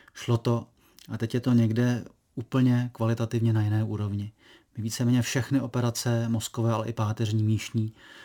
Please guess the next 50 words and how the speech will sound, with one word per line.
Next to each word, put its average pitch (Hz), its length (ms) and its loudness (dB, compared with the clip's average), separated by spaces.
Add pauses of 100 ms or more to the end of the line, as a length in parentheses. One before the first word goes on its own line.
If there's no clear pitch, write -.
provádíme 110 440 2
pod 107 180 -6
mikroskopem. 113 680 -8 (560)
A - 60 -10
mikroskop 123 420 0
to - 80 -2
není 127 180 4
takový 120 300 2
ten, 120 140 2
jako, 117 240 0 (380)
jako 113 280 -4 (140)
znáte 117 340 2
ze 110 100 2
školy, 117 360 0
kdy 110 100 2
je 117 100 2
to 113 120 -2
malý 113 240 2
mikroskop 113 600 -4
položen 113 340 0
na 110 100 4
stole, 113 280 0
to 113 80 -4
je 110 60 -2
prostě 113 280 -6
obrovský 117 460 -4
přístroj 117 440 -2
s 110 40 2
dlouhým 117 300 6
ramenem, 113 420 6
který 117 220 -2
váží 113 240 2
několik 113 340 2
set - 200 -4
kilo. 127 300 0 (640)
A 147 60 -8
do 143 100 -2
tohoto 139 260 0
mikroskopu 127 500 2
koupa-, 117 500 2
kouká 107 320 0
operatér, 123 640 0
asistence, 117 640 -2
eventuálně 113 440 0
instrumentářka 117 800 0
a - 120 -6
pod - 180 -10
tímto 127 220 -2
mikroskopem 113 560 -4
operujeme. 107 540 -4